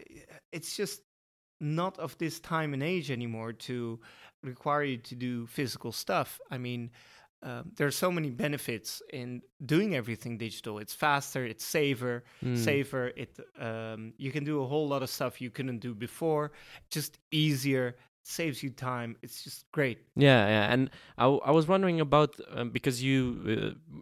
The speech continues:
Speaker 2: uh, this seems like a real ordeal to get, to get done. Uh, I mean, everybody knows that the banking sector is really re-, regulated and stuff like that. So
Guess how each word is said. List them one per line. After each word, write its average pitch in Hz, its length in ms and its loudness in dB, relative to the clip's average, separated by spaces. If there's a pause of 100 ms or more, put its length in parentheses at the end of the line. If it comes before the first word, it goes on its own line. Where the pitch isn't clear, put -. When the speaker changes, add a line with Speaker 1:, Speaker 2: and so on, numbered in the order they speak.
(120)
Speaker 2:
uh, - 20 -14 (160)
this 123 220 6
seems 143 320 6
like 123 220 6
a 120 180 8
real 123 400 8
ordeal 117 440 6
to - 120 -4
get, 110 300 2
to - 320 -8
get 107 200 2
done. 123 380 0
Uh, 101 220 -2 (180)
I - 80 -2
mean, 107 320 -2
everybody 110 420 2
knows 110 280 4
that 104 160 0
the 101 80 -6
banking 107 340 2
sector 104 320 -2
is 98 100 0
really 101 260 0
re-, 98 100 -6
regulated 101 640 2
and 98 100 -2
stuff 104 220 -6
like 98 80 -6
that. 101 200 -4
So 127 220 2